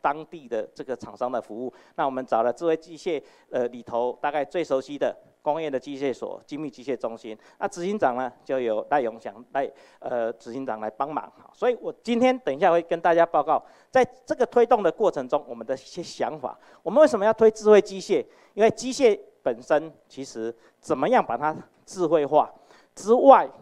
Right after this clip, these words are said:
我们产业，不同的产业，因为I C T的导入，因为自动化的导入，其实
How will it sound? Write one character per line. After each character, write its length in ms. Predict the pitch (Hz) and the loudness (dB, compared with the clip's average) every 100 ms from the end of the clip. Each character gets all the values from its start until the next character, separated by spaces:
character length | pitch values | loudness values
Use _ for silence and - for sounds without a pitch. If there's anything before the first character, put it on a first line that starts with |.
| _ | _
我 140 | 131 | -12
们 180 | 120 127 - _ _ | -8 -10 -12 _ _
产 320 | - 123 127 | -10 -8 -2
业， 240 | 208 160 - _ _ | -2 -2 -4 _ _
不 100 | - | -2
同 160 | 226 143 | 0 0
的 100 | 147 | -4
产 200 | - 113 | -6 -8
业， 200 | 151 120 - _ - | -6 -8 -10 _ -6
因 260 | 202 240 | -4 4
为 180 | 240 190 - _ _ _ | 4 4 -4 _ _ _
I 160 | 185 196 | 2 2
C 160 | 202 | -2
T 160 | 180 185 | -8 -2
的 120 | 170 | -2
导 200 | - 120 | 0 0
入， 300 | 156 135 - | 0 -2 -6
因 80 | 175 | -4
为 100 | 160 | -4
自 200 | - 233 | -4 2
动 180 | 196 190 | 2 4
化 100 | 160 | 2
的 80 | |
导 200 | 147 120 | 2 0
入， 200 | 135 123 - | 0 -4 -10
其 180 | - 131 | -16 -16
实 240 | - 107 | -12 -14